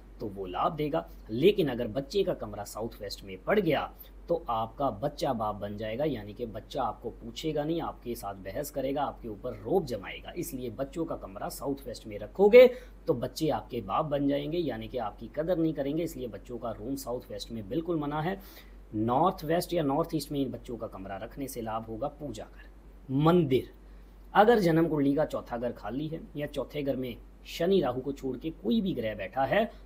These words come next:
तो आपका मंदिर नॉर्थ ईस्ट में हो सकता है, लेकिन चौथे घर में अगर राहु बैठा है या खराब शनि बैठा है और चौथे घर में मंदिर बन-, बना लिया यानी नॉर्थ ईस्ट में, तो मामला गड़बड़ होगा, परेशानियां, दिक्कतें आएंगी। जिनकी कुंडली में चौथे घर के अंदर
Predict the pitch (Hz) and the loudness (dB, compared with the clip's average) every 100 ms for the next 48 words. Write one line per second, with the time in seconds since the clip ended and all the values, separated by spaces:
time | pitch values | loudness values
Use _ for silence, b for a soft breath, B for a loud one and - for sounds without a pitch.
0 | - 185 131 120 - 139 110 131 165 151 | -8 -4 0 0 0 -2 0 0 2 2
1 | 120 120 - 117 - 107 98 110 135 - | -2 -4 -8 -12 -10 -12 -10 -10 -10 -4
2 | - 175 143 127 165 170 - 110 127 120 | -2 2 0 0 0 0 -2 -6 -8 -8
3 | 107 110 107 104 - 151 185 170 135 147 | -8 -8 -8 -8 -4 0 2 2 0 -2
4 | 131 143 151 - - 98 - - 214 208 | -2 -2 -2 -4 -6 -6 -6 -4 0 0
5 | - - 110 151 226 B B - 143 139 | -2 -4 0 2 2 B B -4 -4 0
6 | 175 180 196 147 120 120 117 139 131 117 | 0 0 0 -2 -2 -2 -2 -2 -4 -6
7 | 107 - - 156 160 131 120 120 123 175 | -10 -8 -2 2 2 2 -2 -6 -4 -6
8 | - 143 147 175 175 107 98 120 113 110 | -6 -10 -8 -6 -6 -4 -4 -4 -4 -4
9 | 113 110 110 131 175 147 139 - 113 120 | -4 -6 -4 0 0 -2 -8 -10 -10 -10
10 | 120 131 180 190 127 95 B B B B | -10 -4 0 0 -2 -6 B B B B
11 | 117 214 233 185 135 127 139 160 180 190 | 4 4 4 0 0 0 -2 -2 -2 0
12 | 190 139 110 123 110 110 180 | 0 -2 -2 -6 -4 0 0